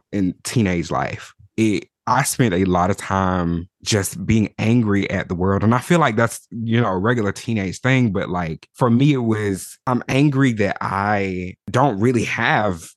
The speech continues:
anyone to turn to that will understand how I'm feeling in this moment, or even have,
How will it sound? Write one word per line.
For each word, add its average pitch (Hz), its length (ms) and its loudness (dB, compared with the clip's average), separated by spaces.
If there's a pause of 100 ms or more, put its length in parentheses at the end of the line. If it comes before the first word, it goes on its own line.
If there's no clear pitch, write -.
(480)
anyone 110 800 0
to 95 260 -2 (140)
turn 147 440 4
to 85 440 -4 (160)
that 123 180 0
will 120 180 2
understand 147 880 2
how 135 320 -2
I'm 104 140 -4
feeling 117 440 -6
in 87 120 -8
this 76 200 -14
moment, - 420 -14 (720)
or 127 120 4
even 127 260 2
have, 123 380 0